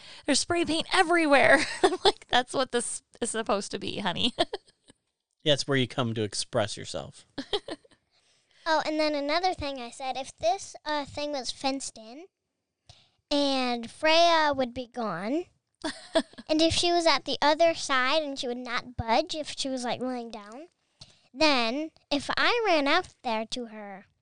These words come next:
Speaker 3: like, a buggy, I'm not ri-, running back, so
Speaker 2: <laughs>
Speaker 3: they're gonna have to bring a buggy out to pick me up.
Speaker 2: Yeah, 'cause that area is a f-,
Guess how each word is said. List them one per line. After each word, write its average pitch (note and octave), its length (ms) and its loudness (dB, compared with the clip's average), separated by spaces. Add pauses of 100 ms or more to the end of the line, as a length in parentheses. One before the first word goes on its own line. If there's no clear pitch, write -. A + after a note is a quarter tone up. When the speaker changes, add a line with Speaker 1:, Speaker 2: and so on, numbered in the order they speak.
(360)
Speaker 3:
like, B3 200 2
a A#3 80 2 (100)
buggy, A#3 560 4
I'm C4+ 300 2
not A#3+ 260 0
ri-, E4 300 -2 (120)
running B3+ 380 4
back, F#3+ 440 -6
so G#3+ 500 -4 (140)
Speaker 2:
<laughs> - 160 -20 (420)
Speaker 3:
they're D#4 180 4
gonna D#4+ 140 4
have C#4+ 260 0
to - 80 -14
bring B3+ 220 -2
a F#3+ 40 -6
buggy A3 540 -2 (100)
out G#3+ 100 -20 (100)
to A3 180 -14 (240)
pick C#4+ 240 0
me C#4+ 180 2
up. D#4 220 4 (640)
Speaker 2:
Yeah, B2 180 0
'cause B2 140 -4
that C3 160 4
area B2+ 240 2
is A2 80 0
a - 20 -6
f-, - 120 -12